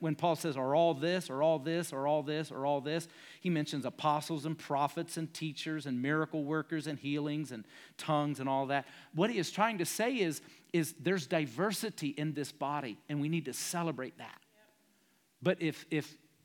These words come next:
if flesh hasn't been crucified, there'll be no celebration. Okay. I, I meant to share that with you, and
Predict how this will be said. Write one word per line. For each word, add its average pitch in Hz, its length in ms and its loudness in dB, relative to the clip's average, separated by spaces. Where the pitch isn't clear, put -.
if 151 140 -2
flesh 190 360 2
hasn't 170 260 0
been 139 160 0
crucified, 139 520 -4
there'll 143 120 -2
be 127 120 -6
no 131 140 -2
celebration. 107 760 -8
Okay. 110 300 -10
I, 156 140 2
I 165 60 0
meant 196 160 4
to 160 80 -6
share 170 260 2
that 151 160 0
with 135 220 -6
you, 135 140 -2
and 117 120 -8